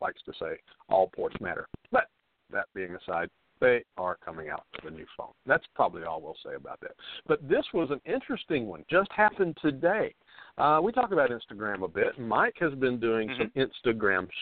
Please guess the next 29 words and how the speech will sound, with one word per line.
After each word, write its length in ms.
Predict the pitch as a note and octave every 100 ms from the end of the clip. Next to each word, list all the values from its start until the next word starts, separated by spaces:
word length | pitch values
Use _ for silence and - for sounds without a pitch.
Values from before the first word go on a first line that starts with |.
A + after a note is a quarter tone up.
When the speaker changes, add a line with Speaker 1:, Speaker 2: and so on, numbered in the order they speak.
| -
Speaker 1:
stories. 520 | D3+ G#3 A2 F2 G3 - _ _ _ _ _ _ _ _ _ -
Um, 640 | A2 A2 G#2+ G#2+ G#2+ A2+ - _ _ _ _ _ A2+
there 200 | A2+ A#2
is 200 | A2 A2+
a 60 | A2
new 280 | G2+ G2 E3+
feature 340 | A#2+ F#2 - - - -
starting 420 | A2+ G#2+ D#3 F3 -
today 460 | G#3+ E3 A2 E3 - _ _ _ _ _ _
that 160 | C3+ B2
will 200 | B2+ A2+
allow 460 | A#2+ B2+ G#2 A#2 C#3+
users 480 | A#2+ G#2 G2+ B2+ -
to 80 | - - -
save 320 | F#2+ G#2+ C3 _ _
live 420 | - F2 F2 G#2 C3+ _ -
broadcasts. 540 | F3+ F3+ A#2+ D#2 - _ _ -
How 80 | D3
cool 180 | G3 F#3
is 60 | C#3+
that? 200 | D#3 - - - _ _ _ _ _ _ _ _ _ _ - - _ _
Speaker 2:
You 100 | F#3+
know 80 | A#3
what? 140 | B3+ -
I, 140 | - D#3+ - - _
I'm, 240 | C3+ A#2+ A#2 -
I'm 140 | B2
gonna 180 | B2+ C3+ -
say 260 | C3 B2+